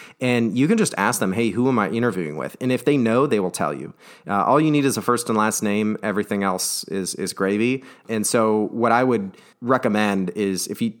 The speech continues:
you know, I've, I've said multiple times on the podcast, you need a LinkedIn account. So if you don't have one, go create one. Um, and, and then you wanna do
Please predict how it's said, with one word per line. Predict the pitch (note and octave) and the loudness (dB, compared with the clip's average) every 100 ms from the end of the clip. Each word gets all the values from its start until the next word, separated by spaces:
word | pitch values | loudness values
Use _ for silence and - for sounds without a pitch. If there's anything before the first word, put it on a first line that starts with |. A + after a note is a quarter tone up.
| - | -20
you | G2 A#2 G#2 | -10 -4 -2
know, | F2+ - | -2 -2
I've, | G#2 - | -4 -4
I've | G#2 F#2 | -4 0
said | C3 | 0
multiple | A2 A#2+ - G#2 | 2 0 0 -2
times | G#2+ G2 | 0 0
on | G2+ | -2
the | |
podcast, | F#2 F#2 F2+ F2+ - | 2 0 0 -4 -2
you | G#2 | -2
need | G2 | 0
a | |
LinkedIn | F2+ F#2+ - F2+ | 0 -2 -2 -6
account. | D2+ E2+ - | -6 -8 -8
So | - | -6
if | F#2+ | -4
you | A#2 | 0
don't | A#2+ | 2
have | A2 G#2+ | 2 2
one, | G#2+ | 0
go | G#2+ | 0
create | G2+ G2+ G2+ E2+ | -2 0 -2 -2
one. | F#2 F2+ - - - _ - | -4 -4 -10 -20 -20 _ -2
Um, | G2+ F#2 F2 F2+ - | 0 2 0 -4 -4
and, | B2 A2 | -2 -2
and | G#2+ A2 | 0 0
then | A#2+ | 2
you | C3+ | 2
wanna | C3 A#2 | 2 2
do | G#2 A2+ A2 - | 2 2 2 -2